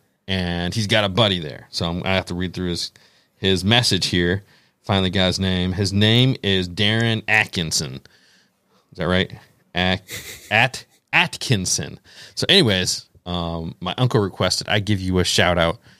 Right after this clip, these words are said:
Um, we missed your birthday, but happy birthday! Um, you did not believe my uncle when he said that he was related to, uh, to me. So, um, yeah, now you, now you know the truth. Uh, my uncle, I, you know,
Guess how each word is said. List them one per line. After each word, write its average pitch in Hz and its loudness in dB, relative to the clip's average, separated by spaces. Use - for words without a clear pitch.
Um, 85 -2
we 90 2
missed 101 2
your 85 -4
birthday, 85 -2
but 80 -2
happy 95 -2
birthday! 85 0
Um, 87 -2
you 95 0
did 147 2
not 175 4
believe 135 6
my 113 2
uncle 98 0
when 101 -4
he 92 0
said 92 2
that 92 0
he 92 2
was 87 -2
related 87 -2
to, 87 0
uh, 85 2
to - -2
me. 113 4
So, 85 2
um, 85 -4
yeah, 90 -2
now 92 0
you, 92 0
now 110 2
you 120 6
know 113 4
the 101 0
truth. - -4
Uh, 87 -2
my 101 2
uncle, 156 4
I, 101 -10
you 92 -10
know, - -10